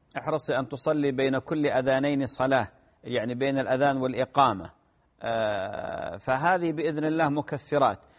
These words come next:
الحمد لله عندك خير، الصدقة هذه نعمة من نعم الله،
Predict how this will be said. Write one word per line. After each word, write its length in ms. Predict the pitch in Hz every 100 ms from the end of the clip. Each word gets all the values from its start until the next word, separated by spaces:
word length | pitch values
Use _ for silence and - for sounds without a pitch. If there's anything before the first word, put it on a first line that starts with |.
| _ _
الحمد 440 | 123 120 - 175 160
لله 120 | 156
عندك 320 | 143 156 156
خير، 300 | - 151 131
الصدقة 640 | 131 - 160 151 - 147 147
هذه 160 | 143
نعمة 280 | 151 143 143
من 200 | 131 127
نعم 300 | 127 117 120
الله، 320 | 117 117 101